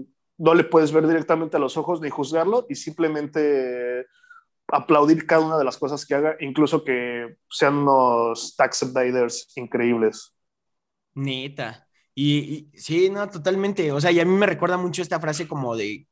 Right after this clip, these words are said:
Speaker 2: o sea, que muchas veces sí la encuentras en redes cuando, pues, haces una pequeña crítica a ellos o, o algo así. O sea, que te dicen como, "No, pues, es, es su dinero. O sea, deja que hagan lo que quieran con su dinero", ¿no?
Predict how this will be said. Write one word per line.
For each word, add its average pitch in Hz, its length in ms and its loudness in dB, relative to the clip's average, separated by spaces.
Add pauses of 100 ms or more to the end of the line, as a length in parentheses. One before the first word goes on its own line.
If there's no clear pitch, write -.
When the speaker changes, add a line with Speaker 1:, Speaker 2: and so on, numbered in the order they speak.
Speaker 2:
o 139 60 -2
sea, 151 140 0
que 160 80 0
muchas 165 300 0
veces 180 160 2
sí 185 80 0
la 175 80 2
encuentras 170 400 -2
en 135 140 -4
redes 143 400 -2
cuando, 120 540 -6
pues, 120 180 -4
haces 147 280 -2
una 147 240 -2
pequeña 143 360 -2
crítica 143 400 -2
a 107 40 0
ellos 127 420 -2
o, 123 180 -14 (320)
o 120 100 -2
algo 147 200 4
así. 151 420 0 (380)
O 131 60 -10
sea, 147 140 -2
que 151 100 -4
te 143 100 0
dicen 147 240 0
como, 113 400 -4
"No, 170 400 2
pues, 143 280 -6
es, - 320 -4
es 143 100 -2
su 196 100 2
dinero. 131 560 0 (200)
O 120 100 -8
sea, 117 160 -2
deja 135 280 0
que 151 100 0
hagan 151 200 2
lo 139 100 -2
que - 160 -18
quieran 131 520 -2
con 127 200 -12
su 117 140 -10
dinero", 117 360 -4
¿no? 123 260 -14